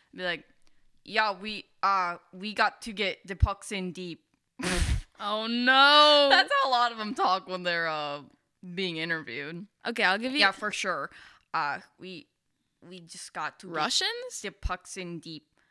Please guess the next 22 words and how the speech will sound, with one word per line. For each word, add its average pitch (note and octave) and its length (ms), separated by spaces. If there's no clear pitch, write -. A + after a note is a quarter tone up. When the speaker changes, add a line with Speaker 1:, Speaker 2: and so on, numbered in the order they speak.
Speaker 1:
Yeah. F#3 300
When G3 160
they're, F3+ 320
like, E3 180
being E3+ 220
interviewed. D3+ 480
But F#3 240
if G3 160
I A3+ 200
knew C#4+ 260
Russian F#3 460
words, F3 360
I F#3 60
feel F#3 200
like F3+ 120
it - 100
would E3 140
sound D#3+ 300
better, D3+ 260
but D#3 100
I D#3 140
don't. C#3 480